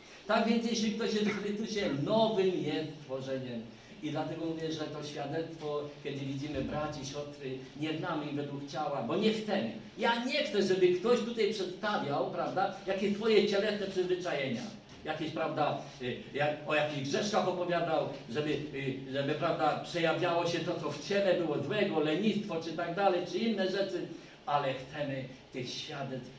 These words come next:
gorących w Chrystusie Jezusie, prawda? Chcemy, prawda, żeby to, co jest nowym stworzeniem, właśnie to buduje Kościół Pana Jezusa Chrystusa. Stare przeminęło. To nie, że, prawda, oczywiście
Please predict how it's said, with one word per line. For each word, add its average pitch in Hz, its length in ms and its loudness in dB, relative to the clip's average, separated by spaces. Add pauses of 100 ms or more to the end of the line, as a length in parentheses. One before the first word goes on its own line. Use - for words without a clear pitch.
(140)
gorących 131 600 -4
w - 60 -16
Chrystusie 123 460 -12
Jezusie, 131 420 -12 (320)
prawda? 127 320 -6 (200)
Chcemy, 185 380 2
prawda, 170 500 0 (180)
żeby 165 220 -2
to, 196 360 0
co 190 140 -2
jest 180 160 2
nowym 202 360 0
stworzeniem, 170 580 2
właśnie 165 280 0 (180)
to 196 300 -2 (160)
buduje 202 420 2
Kościół 185 380 -2
Pana 156 240 -4
Jezusa 139 220 -6
Chrystusa. 117 500 -12 (520)
Stare 226 360 6
przeminęło. 208 680 2 (1400)
To - 60 -8
nie, 175 280 -2
że, 135 220 0 (340)
prawda, 135 460 0 (160)
oczywiście 135 580 -4